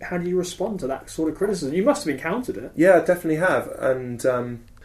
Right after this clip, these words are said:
Speaker 2: I, I sympathise with it, actually, because for so many years I thought that way too. Ultimately, I can only be honest. I can only be honest with how I'm feeling about things and, and where I feel there are dissonances and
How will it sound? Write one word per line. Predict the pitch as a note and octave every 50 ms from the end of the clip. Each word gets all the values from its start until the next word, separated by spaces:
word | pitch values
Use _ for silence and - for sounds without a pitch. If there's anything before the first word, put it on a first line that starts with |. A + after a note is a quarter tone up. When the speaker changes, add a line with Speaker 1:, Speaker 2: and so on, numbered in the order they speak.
| - - - - - -
Speaker 2:
I, | - - - C3+
I | C#3 C#3
sympathise | - - F3 F3 E3 D#3 - D3 C3 B2 G#2+ A2
with | G#2 G2
it, | G2+ -
actually, | A2 - - - - C3 C3+ C3+
because | C3 B2 - - C3+ B2+ B2 A2+ - - - - -
for | - - - C3+
so | C3+ - D#3 C#3+ C3+
many | C3 B2 B2 A#2+
years | A#2+ B2 B2 A#2+ A2+ B2+
I | C3+ D3
thought | C#3+ - A#2+ A#2 -
that | A2 - -
way | A#2 A2+ G#2+
too. | - - - - C#3 A2+ E2+ - - - - - - - - - - -
Ultimately, | C3 C#3+ C#3+ C#3+ - D3+ C#3+ - - B2+ B2 B2 B2 A#2+ A#2+ A#2 - - - - - -
I | C3 C3+
can | - D3 D3
only | D3 D3+ D3+ C#3+
be | C#3 C#3
honest. | C#3 D3+ D#3 B2+ G#2+ G#2+ - - - - - - - -
I | -
can | D3+ D3+
only | D3+ D3+ D3
be | C#3+ D3
honest | C#3 C#3 C#3 C#3 - -
with | C3 B2+ - -
how | - D#3 C#3 B2+
I'm | A#2+ A#2+
feeling | - D3+ D3+ D3+ D3+ B2+
about | A2 A2 A2 - -
things | - A#2+ A#2 A#2 A#2 A2+ - B2
and, | A#2+ A#2 A2+ A2+ A2+ - -
and | - A#2 A#2 A#2 A#2 A#2 A2+ - - B2+
where | C3 C3+ C#3 C#3 C3
I | B2 A#2+
feel | A#2 - - C3 B2 A#2+ A#2 A#2 A#2 A#2 - - - - _ _ - -
there | B2 A#2 A2 A2
are | A2 A2 A2+ A2+ A2 - - - - - - - - - -
dissonances | - C3+ C3 - - A#2+ G#2+ G#2 A2 - - G#2+ G#2 G2+ G2+
and | - - G#2+ G#2 G#2 G#2 G2+